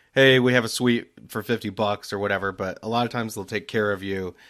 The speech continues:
And I know some people like to play games with that little extra comment section. They'll be like, "Yeah, I like, uh, Jolly Ranchers, so leave me a bag of those on the bed." And they'll actually do it sometimes,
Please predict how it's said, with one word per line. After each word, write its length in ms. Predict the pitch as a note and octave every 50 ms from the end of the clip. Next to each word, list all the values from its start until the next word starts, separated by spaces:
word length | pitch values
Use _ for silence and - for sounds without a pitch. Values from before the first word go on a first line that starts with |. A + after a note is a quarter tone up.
| - - - _ -
And 80 | - A#2
I 60 | B2+
know 160 | C3+ C#3 C3
some 180 | B2+ - C#3 B2+
people 220 | C3+ C3 A#2 A#2+
like 160 | A#2 A2+ A2 -
to 60 | G2+
play 180 | - - G#2 G2
games 380 | F2+ G#2 G#2 G2+ G2+ G2 -
with 120 | - G2 -
that 180 | G2 F#2 -
little 320 | G#2 G#2+ G2+ G2 F#2+ - - -
extra 320 | G#2 G#2+ - - - G2+
comment 420 | - - G#2+ G#2 G2+ G#2 G2+ F#2+
section. 360 | - - G#2 F#2+ - - G2+ G2+
They'll 100 | G2 F2+
be 80 | F#2+
like, 200 | F2+ E2+ E2 - _
"Yeah, 200 | - C3 B2 A#2+
I 80 | A#2+ B2
like, 320 | C3 C3+ C3+ C3 C3 -
uh, 180 | C3 A#2 A2 A2
Jolly 240 | G#2+ A#2+ A2 G#2+ G2+
Ranchers, 400 | G2+ A2 G#2+ F#2+ - G2+ F#2 -
so 100 | - A2
leave 140 | A2 A2+ A2+
me 80 | A2
a 60 | G2+
bag 220 | F#2 G#2 G2 G2 G2
of 60 | F#2+
those 200 | F#2+ F#2+ F#2 F#2+
on 80 | F#2 F#2
the 40 |
bed." 220 | E2 F#2 F2+ F2 F2
And 260 | - G#2 G#2+ G#2+ G#2+
they'll 200 | A2 G#2+ G#2 G#2
actually 260 | G#2+ A2 - - G2 F2+
do 220 | - G#2 G2+ G#2
it 140 | G2+ - -
sometimes, 600 | A#2 G2+ F#2+ - G#2 G2+ G2+ G2 G2+ G#2 -